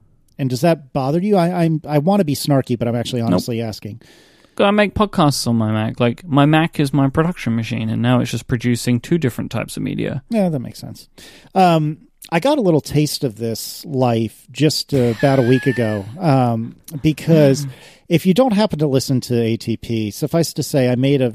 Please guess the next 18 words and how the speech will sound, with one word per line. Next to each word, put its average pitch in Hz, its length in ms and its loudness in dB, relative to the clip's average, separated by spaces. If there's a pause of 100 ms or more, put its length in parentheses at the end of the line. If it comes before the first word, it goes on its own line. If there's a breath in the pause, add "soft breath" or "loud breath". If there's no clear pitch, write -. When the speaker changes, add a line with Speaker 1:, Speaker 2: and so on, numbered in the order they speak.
Speaker 1:
a 135 160 -4
gentleman's 127 680 -2
bet 123 520 -4
with, 117 400 -4
or - 80 -4
just 151 240 -8
a 127 40 -6
silly 104 380 -4
bet, 98 180 -8
really, 104 300 -6
with, 107 260 -8 (120)
with 123 200 -6
John, 110 520 -4
uh, 120 180 -6
one 110 160 -6
of 107 60 -4
my 107 100 -6
co-hosts, 135 540 0